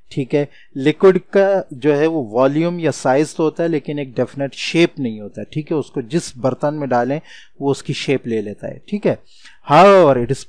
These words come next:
possible to change their shape, उनकी शेप को चेंज किया जा सकता है और उनके साइज को by applying external forces, जैसा कि हमने ऊपर पढ़ा है कि ये शेप को चेंज कर सकता है फोर्स, ठीक है।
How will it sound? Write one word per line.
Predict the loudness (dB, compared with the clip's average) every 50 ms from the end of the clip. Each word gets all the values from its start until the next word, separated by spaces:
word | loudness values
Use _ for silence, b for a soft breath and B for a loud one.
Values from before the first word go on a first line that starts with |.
| -6 -6
possible | -6 -4 -6 -8 -6 -2 -2 -2 -2
to | -4 -8 -16 -14 -12
change | -8 -6 -6 -4 -6 -6 -6 -4
their | 0 0 0 0
shape, | -2 -4 -6 -6 -6 -8 -10
उनकी | -14 -16 -12 -10 -10 -10
शेप | -8 -8 -4 -2 -2 -2 -2
को | -4 -6
चेंज | -6 -6 -6 -6 -6 -8 -8 -6
किया | -4 -4 -2
जा | -2 0 -2 -2
सकता | -2 -4 -8 -8 -4 -2 -2
है | -2
और | -2 -4
उनके | -6 -8 -8 -10
साइज | -6 -2 -2 0 0 0 -2
को | -4 -4 -4 -4 B B B B B B B -2
by | 2 2 4 4 2
applying | 0 0 2 2 2 2 0 -2 -6 -8 -10
external | -10 -10 -10 -12 -10 -4 0 0 0 0 0 -2 -6 -6
forces, | -6 -6 -4 -4 -4 -6 -8 -12 -12 -12 -12
जैसा | -12 -12 -10 -10 -10
कि | -8 -8
हमने | -8 -8 -8 -8
ऊपर | -8 -8 -8 -6
पढ़ा | -4 -2 0 0 0
है | 0 -4 -6
कि | -8 -10
ये | -10 -8 -10
शेप | -10 -8 -6 -6 -6 -6
को | -8 -10
चेंज | -10 -8 -8 -8 -6 -8 -6
कर | -6 -6 -6
सकता | -6 -8 -14 -14 -10 -8 -6
है | -6 -6
फोर्स, | -8 -8 -6 -4 -4 -4 -6 -10 -14 -20 -20 b b b b b b b b -4
ठीक | -2 0 2 2
है। | 2 0